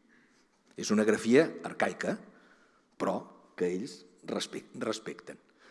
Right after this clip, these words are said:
Vull dir que l'ortografia també és canviant. Per això, les acadèmies, les institucions que els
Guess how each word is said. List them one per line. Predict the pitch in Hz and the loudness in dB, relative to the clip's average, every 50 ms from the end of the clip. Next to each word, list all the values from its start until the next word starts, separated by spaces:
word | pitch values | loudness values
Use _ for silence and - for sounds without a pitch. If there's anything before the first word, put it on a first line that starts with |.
| - - _ | -20 -6 _
Vull | - 139 165 | 4 6 6
dir | 170 175 | 6 6
que | - - - - | 4 2 2 0
l'ortografia | - 127 139 160 170 170 165 143 131 120 107 - 113 110 117 143 - - - - - | 4 6 6 6 6 6 4 6 6 4 4 2 2 2 2 0 0 -4 -12 -4 2
també | - 107 113 107 107 127 - - | 4 4 6 6 6 4 4 4
és | 104 - - | 0 -4 -4
canviant. | - - 80 76 76 - - - - - - _ _ | -6 -10 -10 -10 -12 -12 -14 -14 -18 -20 -20 _ _
Per | - 107 107 | -4 -4 -2
això, | - - 131 123 117 139 - - - - - - - - - | 0 2 2 2 2 0 -4 -10 -18 -20 -20 -20 -20 -16 -12
les | - - - | -10 -10 -8
acadèmies, | 85 - - - - 113 117 101 92 107 135 - - | -8 -10 -6 0 2 4 4 4 4 2 2 0 -2
les | 87 87 82 | -4 -6 -6
institucions | - - - 82 - - - - 113 117 113 101 92 - - - - - - - - - _ _ _ _ | -6 -8 -8 -8 -10 -10 -8 4 6 8 8 8 6 0 -8 -10 -16 -18 -20 -20 -20 -20 _ _ _ _
que | - 87 82 80 76 73 - - - - - - - | -6 -4 -4 -4 -6 -10 -14 -18 -20 -20 -16 -14 -12
els | 90 - | -12 -12